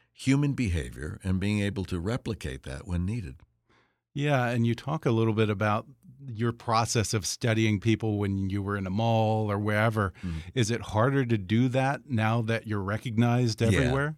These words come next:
Speaker 1: Yeah, it's impossible, actually.
Speaker 2: Yeah.
Speaker 1: Um, once the observer becomes the observed,
Speaker 2: <laughs>
Speaker 1: uh, it, the, the behavior changes. And so, yeah, it's, it's, I, I, I had to do most of my observing either from afar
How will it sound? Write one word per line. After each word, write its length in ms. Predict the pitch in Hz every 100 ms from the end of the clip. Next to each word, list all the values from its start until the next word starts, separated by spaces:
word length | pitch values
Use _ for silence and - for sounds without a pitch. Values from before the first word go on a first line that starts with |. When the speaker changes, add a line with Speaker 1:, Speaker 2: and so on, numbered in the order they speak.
| _
Speaker 1:
Yeah, 200 | 90 87
it's 120 | 73
impossible, 560 | 90 76 82 80 65 60
actually. 360 | 58 - 65 62
Speaker 2:
Yeah. 340 | - 110 98 104 - _
Speaker 1:
Um, 400 | 82 76 78 80
once 420 | 85 90 95 -
the 280 | - 87 78
observer 580 | 78 78 82 90 73 76
becomes 480 | 69 73 85 76 65
the 120 | 76
observed, 680 | 65 65 71 82 73 65 - - - -
Speaker 2:
<laughs> 220 | 123 _
Speaker 1:
uh, 400 | 82 69 67 64 67
it, 360 | 76 80 82
the, 140 | - 90
the 180 | 73 82
behavior 560 | 76 - 85 110 87 78
changes. 640 | - 69 64 67 67 - _ _ _ _ _
And 240 | - 87 85
so, 380 | - 98 80 78
yeah, 340 | 78 78 64
it's, 260 | 71 78 -
it's, 320 | 95 92 - - -
I, 160 | 85 -
I, 220 | 92 92 87 _
I 140 | - 87
had 260 | 78 95
to 80 | 82
do 280 | 82 85 82 78
most 440 | 92 92 117 101
of 60 | 113
my 140 | 92
observing 640 | 85 82 78 90 87 80 82
either 300 | 92 98 92
from 340 | - 87 78 -
afar 560 | 80 - 107 80 67